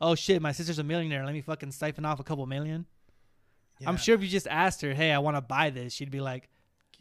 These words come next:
Speaker 1: like,
Speaker 2: "Oh, go ahead."
Speaker 1: Yeah, like, "All right, you know, you're my brother. I'll hook you up." It's not like I'm
Speaker 2: Yeah.
Speaker 1: gonna go in there and be like, "I need a fucking twenty-four-story yacht." <laughs>
Speaker 2: Yeah, it's fucking weird, man.
Speaker 1: I think it's dope that she got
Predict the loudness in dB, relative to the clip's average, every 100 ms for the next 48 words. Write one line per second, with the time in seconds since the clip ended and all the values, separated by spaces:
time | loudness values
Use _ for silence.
0 | -20 _ -2 0 0 0 2 4 6 8
1 | 8 6 2 2 6 8 8 4 0 2
2 | 2 0 -4 -12 -12 -16 -18 -2 2 4
3 | 6 6 6 4 -4 -8 _ _ _ 0
4 | 2 2 2 6 4 4 0 6 6 6
5 | 4 2 2 2 2 2 2 2 0 -2
6 | -2 -4 -2 -2 -2 -6 -6 _ _ _
7 | _ _ _ _ _ _ _ 0 2 2
8 | 0 0 2 4 4 4 2 2 4 4
9 | 0 _ _ -6 -6 -8 _ _ _ _
10 | _ -14 -10 -10 -10 -12 -14 -14 -12 -12
11 | -12 -14 -16 -16 -18 -20 _ _ -2 0
12 | 0 2 4 4 2 -2 2 2 0